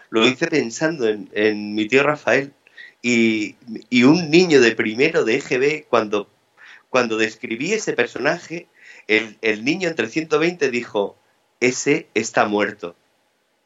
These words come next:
Y pensé, "Ostras, es un flipe". Yo no había dicho nada, yo contaba el cuento normal y corriente, pero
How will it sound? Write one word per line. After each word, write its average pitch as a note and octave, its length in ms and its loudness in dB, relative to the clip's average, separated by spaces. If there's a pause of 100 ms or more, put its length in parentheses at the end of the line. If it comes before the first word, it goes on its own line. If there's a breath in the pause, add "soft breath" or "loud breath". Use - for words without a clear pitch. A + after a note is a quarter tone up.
(280)
Y G#2 120 -20
pensé, A2+ 400 -4
"Ostras, - 800 -8 (1500 loud breath)
es - 180 4
un C#3+ 160 6
flipe". E3 540 4 (460 loud breath)
Yo C3+ 140 6
no D3+ 100 4
había E3+ 220 4
dicho C3 280 4
nada, G#2+ 240 4
yo G#2+ 220 4
contaba B2 340 4
el B2 120 2
cuento C3+ 280 0
normal B2+ 400 0
y C3 60 -10
corriente, C3+ 400 -4
pero A#2 260 -6